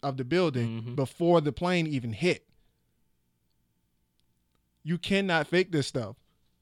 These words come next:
Speaker 1: Like, once peop-, this is the information age. Like, maybe back in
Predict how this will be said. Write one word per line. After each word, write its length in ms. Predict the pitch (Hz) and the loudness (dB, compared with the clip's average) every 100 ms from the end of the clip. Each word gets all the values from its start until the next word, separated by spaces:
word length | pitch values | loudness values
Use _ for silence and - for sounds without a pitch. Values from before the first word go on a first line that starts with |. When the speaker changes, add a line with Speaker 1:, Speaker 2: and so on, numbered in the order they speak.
| _ _ _ _ _ _ _ _ _ 156 | _ _ _ _ _ _ _ _ _ -2
Speaker 1:
Like, 140 | 151 | 0
once 220 | 180 226 | 2 2
peop-, 260 | - 233 190 | 0 -2 0
this 180 | 294 285 | 0 2
is 100 | 196 | 2
the 120 | 180 | 4
information 500 | 180 165 151 147 139 | 4 2 2 2 0
age. 300 | 110 104 135 | -4 -6 -2
Like, 220 | 170 156 | -2 -2
maybe 440 | 165 202 240 220 226 | -2 2 4 4 0
back 360 | 151 165 165 165 | 4 4 4 4
in 600 | 160 151 147 139 131 | 4 4 4 4 2